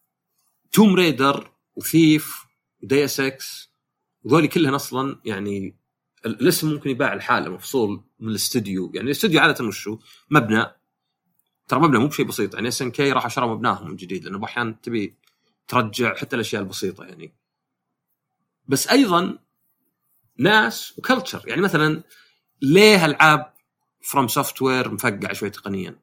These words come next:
مو بلما عندهم أحد يعرف يشتغل هناك ولا شيء، لأنه مو في الكالتشر حقهم. يعني نوعا ما ما هي بمشكلة. يعني لو، يعني لو عندك لعبة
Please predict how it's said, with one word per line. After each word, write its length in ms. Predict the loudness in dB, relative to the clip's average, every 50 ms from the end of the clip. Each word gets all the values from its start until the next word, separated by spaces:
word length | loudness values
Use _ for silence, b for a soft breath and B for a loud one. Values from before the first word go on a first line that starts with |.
| _ _ _ _ _ _ _ _ _
مو 80 | 0
بلما 340 | 4 4 4 4 4 2 2
عندهم 260 | 2 2 -2 -2 -4
أحد 300 | -6 -4 -6 -8 -10 -8
يعرف 400 | -8 -8 -8 -8 -8 -14 -16 -20 _ _ _ _
يشتغل 400 | -14 -14 -14 -12 -12 -12 -10 -8
هناك 240 | -8 -8 -8 -10 -10
ولا 100 | -14 -10
شيء، 240 | -6 -6 -6 -6 -8 _ _ _ _ _ _ _ _
لأنه 160 | 4 6 6
مو 100 | 6 6
في 100 | 2 0
الكالتشر 400 | -2 0 -2 -4 -4 -4 -8 -4
حقهم. 380 | -4 -6 -6 -6 -14 -20 -20 _ _
يعني 180 | -10 -6 -2 0
نوعا 200 | 2 4 4 2
ما 480 | 2 2 2 4 4 4 4 2 -2 _ _ _ _ _ _ _ _ _ _ _ _ _ _ _ _ _ _ _ _ _ _ _ _ _ _ _
ما 140 | 0 4 8
هي 120 | 8 8 8
بمشكلة. 440 | 6 4 0 -2 -4 -10 -16 -12
يعني 180 | -10 -8 -4 -2
لو، 300 | 2 2 2 0 0 B B B B B B
يعني 180 | B 0 0 2
لو 100 | 2 4
عندك 300 | 4 4 4 4 4 2
لعبة 240 | 0 0 0 -2